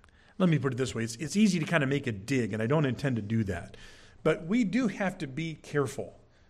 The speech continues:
when we say, for instance, Christmas or Easter, and we look at our celebrations along with our traditions. We don't want our traditions to negate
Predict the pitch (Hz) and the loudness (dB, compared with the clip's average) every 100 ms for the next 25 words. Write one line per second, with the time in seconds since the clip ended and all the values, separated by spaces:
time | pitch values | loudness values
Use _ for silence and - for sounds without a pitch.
0 | - 123 143 156 139 147 131 120 - - | -12 -2 0 2 0 0 -2 -6 -12 -20
1 | _ _ _ _ - - 156 147 135 143 | _ _ _ _ -8 0 2 2 -2 -4
2 | 135 - - 123 117 - - 185 185 127 | -4 -4 -4 -4 -6 -12 -4 -2 0 -2
3 | 110 - - 143 123 143 127 - - - | -4 -6 -6 -4 -4 -4 -8 -8 -12 -14
4 | - - _ 147 123 123 123 151 139 135 | -20 -20 _ -4 -2 0 0 0 2 2
5 | 123 - 147 127 131 151 - 120 113 117 | 0 0 0 0 0 0 -2 -4 -2 -2
6 | 143 143 123 113 123 113 160 139 90 92 | 0 0 -2 -2 -4 -2 -2 -4 -8 -10
7 | - - - - 165 156 202 262 - 175 | -12 -18 -20 -8 -6 0 2 2 0 -2
8 | 208 160 156 - 123 143 185 123 104 110 | -2 0 -4 -2 -4 0 0 -2 -6 -8
9 | - 139 131 123 117 190 151 - | -8 -6 -4 -4 0 0 0 -6